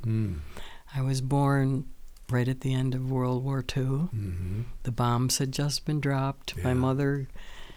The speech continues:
Speaker 2: was staying with my grandmother, I guess, and my, but my gra-, uh,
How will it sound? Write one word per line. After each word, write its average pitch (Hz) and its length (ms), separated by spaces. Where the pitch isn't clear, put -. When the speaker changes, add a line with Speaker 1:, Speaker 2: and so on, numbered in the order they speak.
Speaker 2:
was 131 420
staying 147 380
with 127 260
my 127 140
grandmother, 127 580
I 123 80
guess, 131 320
and 131 80
my, 127 120
but 156 140
my 135 140
gra-, 131 260
uh, 170 140